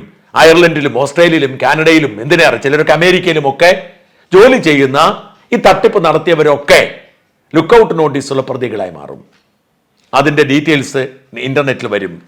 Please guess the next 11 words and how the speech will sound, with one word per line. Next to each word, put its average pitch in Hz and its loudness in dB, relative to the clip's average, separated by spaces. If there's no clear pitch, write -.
അവർക്ക് 156 0
നാട്ടിലേക്ക് 170 2
വന്നാൽ 135 0
അവരെ 139 2
അറസ്റ്റ് 156 -2
ചെയ്ത് 135 -2
ജയിലിൽ 143 0
അടയ്ക്കുന്ന 131 -6
സാഹചര്യം 127 0
ഉണ്ടാവും. 107 -4
അവരുടെ 139 0